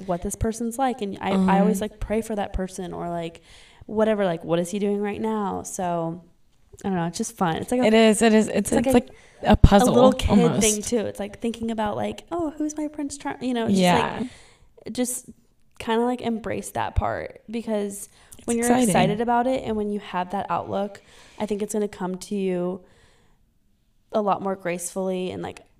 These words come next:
Speaker 1: it's just, it's gonna be easier, 'cause no one wants to be, like,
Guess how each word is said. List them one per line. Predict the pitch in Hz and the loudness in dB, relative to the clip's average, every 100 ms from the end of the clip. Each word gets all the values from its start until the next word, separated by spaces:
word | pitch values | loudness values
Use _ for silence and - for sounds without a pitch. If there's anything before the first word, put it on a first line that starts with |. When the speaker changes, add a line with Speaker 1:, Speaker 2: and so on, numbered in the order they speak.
| _ _ _ - | _ _ _ -10
Speaker 1:
it's | 196 - | -8 -6
just, | 196 196 - - | -8 -8 -14 -12
it's | 214 - | -10 -6
gonna | 208 196 | -4 -4
be | 190 - | -6 -10
easier, | 208 202 233 - 127 208 233 | -10 -8 -6 -6 -6 -8 -10
'cause | 240 226 | -8 -2
no | 240 | -2
one | 262 226 | 0 -2
wants | 208 196 - | -4 -6 -10
to | 208 | -10
be, | - | -8
like, | 85 - | -8 -10